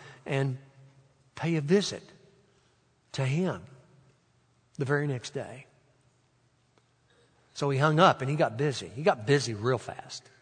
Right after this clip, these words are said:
'cause he had a whole lot of work to do. He had the yard mowed. He brought in the cleaning people to make sure everything was spick and span, to make sure that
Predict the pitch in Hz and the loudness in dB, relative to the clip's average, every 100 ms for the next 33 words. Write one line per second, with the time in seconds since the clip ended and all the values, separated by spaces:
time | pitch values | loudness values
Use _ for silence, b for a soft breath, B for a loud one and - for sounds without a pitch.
0 | b b b - 139 170 160 117 95 - | b b b -6 0 2 4 2 -2 -4
1 | 185 165 131 113 104 117 123 - - - | -2 0 2 0 0 -2 -2 -4 -16 -16
2 | 185 - _ _ _ _ _ _ _ _ | -18 -20 _ _ _ _ _ _ _ _
3 | _ _ _ _ _ _ _ _ _ _ | _ _ _ _ _ _ _ _ _ _
4 | _ _ _ _ _ 147 143 120 117 143 | _ _ _ _ _ -2 0 0 2 6
5 | 135 131 135 139 147 165 170 - - - | 6 4 4 6 6 6 2 -4 -18 -20
6 | - b b b b - 135 147 143 143 | -20 b b b b -8 0 4 6 4
7 | 139 127 170 165 151 147 156 156 175 139 | 0 0 2 4 4 2 0 2 2 2
8 | 143 - 156 143 139 151 139 - - 147 | 0 2 2 2 0 0 0 -2 -2 -2
9 | 139 - - 156 170 151 139 - - 160 | -2 -2 2 2 4 2 2 0 2 2
10 | 143 | 2